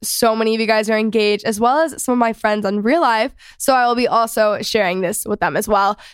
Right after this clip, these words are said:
Just thinking about wedding planning and watching people have to do that sounds so overwhelming. And Zola just really takes a lot of the stress out of wedding planning.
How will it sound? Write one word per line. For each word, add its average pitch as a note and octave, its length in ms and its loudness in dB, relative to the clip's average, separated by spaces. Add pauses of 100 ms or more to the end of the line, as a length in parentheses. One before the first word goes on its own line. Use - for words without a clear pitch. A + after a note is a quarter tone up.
(120)
Just A4 280 0
thinking C#4+ 420 2
about G#3 540 0
wedding A3 360 0
planning A3+ 560 0
and A3 240 -2
watching G#3 360 0
people A3 220 0
have G3+ 240 -2
to - 100 -14
do G3 160 2
that A3 320 0 (340)
sounds C#4+ 580 -2
so A3+ 720 0
overwhelming. G#3+ 760 -2
And A3+ 160 -2
Zola G#3 380 0
just G#4 240 -2
really A#3 420 0
takes A3 280 -2
a A3 60 0
lot G3+ 280 0
of G#3+ 140 -2
the G#3 80 -2
stress G3+ 480 -4
out G3+ 180 0
of A3 80 -4
wedding C#4 260 -2
planning. D#4 460 0